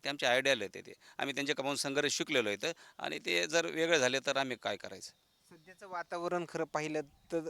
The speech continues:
Speaker 2: कशा पद्धतीमध्ये तयार करण्याचा प्रयत्न जे आहे ते, अ, विरोधकाकडून करण्यात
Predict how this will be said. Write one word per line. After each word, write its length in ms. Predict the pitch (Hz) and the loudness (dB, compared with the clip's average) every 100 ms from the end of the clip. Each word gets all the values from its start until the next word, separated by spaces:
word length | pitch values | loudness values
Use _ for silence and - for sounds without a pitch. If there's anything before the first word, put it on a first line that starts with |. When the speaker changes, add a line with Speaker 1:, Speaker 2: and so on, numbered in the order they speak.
| - - - _ | -10 -18 -20 _
Speaker 2:
कशा 220 | 175 165 190 | 0 2 2
पद्धतीमध्ये 640 | 180 156 165 165 165 165 - | 2 4 4 4 2 0 4
तयार 280 | 165 160 156 | 6 8 6
करण्याचा 440 | 170 151 156 147 | 4 2 2 -2
प्रयत्न 460 | 147 160 156 160 165 | -2 0 0 0 -2
जे 140 | 143 | 2
आहे 220 | 123 107 123 _ - - _ - | 0 0 -12 _ -20 -20 _ 2
ते, 460 | 175 175 175 180 147 | 4 6 4 2 0
अ, 100 | 156 147 143 139 139 143 131 | 2 4 4 2 0 -2 -8
विरोधकाकडून 920 | 151 160 160 165 165 156 - 151 151 | 0 2 6 6 6 4 4 0 0
करण्यात 340 | 139 151 147 | 2 4 4